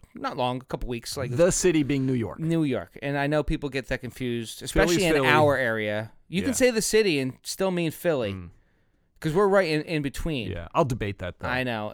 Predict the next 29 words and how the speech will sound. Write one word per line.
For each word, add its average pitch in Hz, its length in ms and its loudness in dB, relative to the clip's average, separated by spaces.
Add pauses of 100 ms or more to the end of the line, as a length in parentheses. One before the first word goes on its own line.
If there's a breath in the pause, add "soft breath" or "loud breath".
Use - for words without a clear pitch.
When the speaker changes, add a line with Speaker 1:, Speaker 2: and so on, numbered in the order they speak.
Speaker 1:
So 135 260 -2
we 147 120 0
went 160 200 2
to - 80 -8
New 143 140 -2
York 139 240 0
City. - 240 -14 (120)
Speaker 2:
Yeah. 104 260 -6 (540 soft breath)
Speaker 1:
We 123 540 -4
hopped 131 260 -6
on 143 120 -2
the 160 80 -6
train, 156 380 -4 (100)
mid-, 139 240 -6
like, 127 260 -8
midday, 139 600 0
and 147 100 -2
we, 135 240 -2
uh, 123 160 0
got 131 220 0
into 139 160 -6
town, 151 400 0
walked 135 240 0
around 135 180 0
a 131 60 -4
bit. 143 160 -2
We 151 80 -6
went 135 220 -4
to 131 560 -2